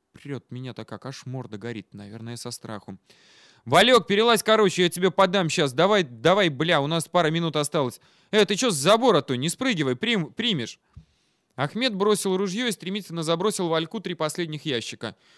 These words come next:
"Всё, грузи и чухай отсюда. Встретимся, где договаривались. Я этих тормозну пока и едь по кругу,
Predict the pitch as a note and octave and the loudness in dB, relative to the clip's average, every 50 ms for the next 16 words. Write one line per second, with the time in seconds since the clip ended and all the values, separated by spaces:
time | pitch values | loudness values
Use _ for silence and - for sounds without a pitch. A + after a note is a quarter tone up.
0 | _ _ _ _ - - - - A#3 G3+ D#3+ D#3+ G3 G#3 F#3+ A#3+ B3+ A3 F3 - | _ _ _ _ -8 -4 -2 2 2 2 2 2 0 0 0 0 -2 -2 -2 -4
1 | - A#3+ - G3 E3+ D3+ D#3+ D#3 - F3 D#3 C3 B2 - G#3 G#3+ A3 F#3+ F3+ D3+ | -4 -4 -2 0 0 0 0 0 -2 -4 -4 -4 -4 -4 -4 -4 -4 -4 -4 -6
2 | E3+ D#3+ C#3+ F3+ F#3 E3 E3 D#3+ E3 E3 E3 D#3 C3 B2+ A#2+ A#2+ A#2 - - F3+ | -6 -6 -4 -4 -4 -2 0 2 2 2 2 2 0 0 -2 -4 -6 -4 -4 -6
3 | F3 - E3 - - E3+ E3+ E3+ F3 F3 D#3 D#3+ D#3+ C3+ - C3+ B2 B2 - C3 | -6 -6 -10 -10 -8 -6 -2 0 0 -2 -2 -2 -6 -4 -2 -2 -2 -2 -2 -2
4 | B2 B2 C#3 F3+ G3 - - - E3 E3 - F3 D#3+ D3 B2+ A#2+ A2+ - | -2 -2 -2 -4 -6 -6 -4 -4 -4 -2 -2 -2 -4 -2 -2 -4 -6 -6